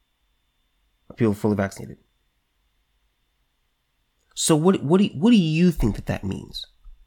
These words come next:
What do you think that that means? West Virginia should just be, I mean, they should just be falling over each other. They should just be dying. They should be sick. They should be,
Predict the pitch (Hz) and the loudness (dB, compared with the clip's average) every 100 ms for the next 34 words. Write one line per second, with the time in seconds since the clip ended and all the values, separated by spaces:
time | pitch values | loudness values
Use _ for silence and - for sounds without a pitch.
0 | _ _ _ - - 156 233 202 190 196 | _ _ _ -20 -8 2 6 6 6 6
1 | 165 123 101 - 101 - - _ _ - | 4 0 -2 -6 -10 -14 -20 _ _ -10
2 | - - - - - - 147 180 143 139 | -10 -8 -10 -10 -10 -4 0 2 2 4
3 | 190 160 147 127 131 135 123 - 104 107 | 4 4 0 -2 -4 0 -2 -2 -2 0
4 | 151 165 123 - 104 - _ - 127 151 | 0 0 -4 -2 -6 -6 _ -8 -2 0
5 | 160 165 170 135 104 - - - _ - | 2 2 0 -2 -4 -8 -12 -20 _ -16
6 | - - - - 151 151 147 - 104 101 | -16 -16 -16 -4 -2 0 -4 -2 -6 0
7 | 117 147 139 - - - - - - - | -2 0 -4 -6 -8 -6 -6 -6 -6 -6
8 | - - - 131 131 139 131 165 127 123 | -6 -10 -2 0 2 2 2 0 0 0
9 | 120 117 113 107 | 0 -2 -2 -6